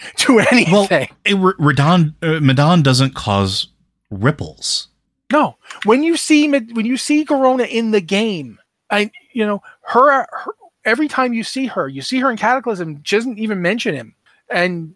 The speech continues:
Speaker 1: they, there's never any presence of him in the games to affect anything in the first place. It's only in the comic. That's why it doesn't have any lore impact,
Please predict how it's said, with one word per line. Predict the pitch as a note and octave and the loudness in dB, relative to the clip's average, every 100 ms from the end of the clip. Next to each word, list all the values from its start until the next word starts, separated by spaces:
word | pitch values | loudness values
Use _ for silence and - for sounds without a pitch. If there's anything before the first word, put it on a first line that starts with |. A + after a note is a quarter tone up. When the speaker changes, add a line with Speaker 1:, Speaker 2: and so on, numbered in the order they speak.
| _ - | _ -2
Speaker 1:
they, | F#3 | -2
there's | F3 G3+ G3 | 0 -2 2
never | B3 D4+ | 2 2
any | A#3+ G#3+ C4+ | 0 0 0
presence | - G#3+ A#3+ A3+ | 0 -2 -2 -4
of | G3+ D#3+ | -4 -4
him | F#3+ F3+ | -4 -4
in | G#3 G3+ | -4 -2
the | G3+ | -2
games | E3 F#3+ G3 F3+ - | 0 0 -2 -4 -8
to | - A3 G3+ F#3 _ _ _ _ | -4 -2 -2 -4 _ _ _ _
affect | G#3 - A3+ - | -6 0 0 2
anything | A3+ G#3+ G#3 | 0 0 -4
in | |
the | F#3+ | -4
first | - C#4 | -4 -4
place. | F#3 - | -4 -6
It's | F#3 - A3+ | -10 -6 0
only | A#3+ C#4 A#3 | 0 2 0
in | F#3+ | -2
the | F#3 | -4
comic. | A#3 B3+ D#3+ - _ _ _ | -4 -6 -8 -16 _ _ _
That's | G3+ G#3 | -2 0
why | F#3+ G#3+ B3+ | 2 4 4
it | A3+ G3+ F#3 | 2 0 -2
doesn't | G3+ G3 G3 _ | -2 -2 -8 _
have | - G3 F#3 | -6 -2 -2
any | F#3+ F3+ | -2 -4
lore | D#3+ E3+ F3 | -2 0 0
impact, | E3 F3 E3 E3 | -2 -2 -2 -4